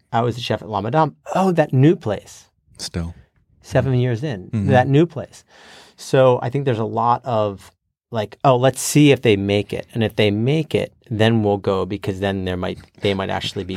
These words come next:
Speaker 1: good."
Speaker 2: <laughs> Seven years later, yeah.
Speaker 1: Whereas, you know, in new restaurants in New York,
Speaker 2: Okay.
Speaker 1: Chicago, Madrid,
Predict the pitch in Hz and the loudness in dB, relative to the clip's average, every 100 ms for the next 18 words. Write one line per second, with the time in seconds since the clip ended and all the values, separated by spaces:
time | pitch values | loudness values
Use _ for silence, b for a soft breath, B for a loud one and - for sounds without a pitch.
0 | 90 104 90 82 76 73 76 71 73 71 | -2 -2 0 -2 -2 -4 -4 -2 -4 -4
1 | 78 76 78 123 117 110 104 98 - 131 | -8 -10 -2 2 4 4 2 0 -4 0
2 | 117 104 - 123 120 127 123 127 120 - | 2 2 0 -2 -2 0 4 4 4 0
3 | 113 104 107 104 107 104 - 82 101 101 | -4 -4 -4 -2 -2 -4 -4 0 0 2
4 | 101 95 92 92 92 101 95 147 170 120 | 0 -2 -4 -6 -6 -6 0 4 4 2
5 | 165 | 0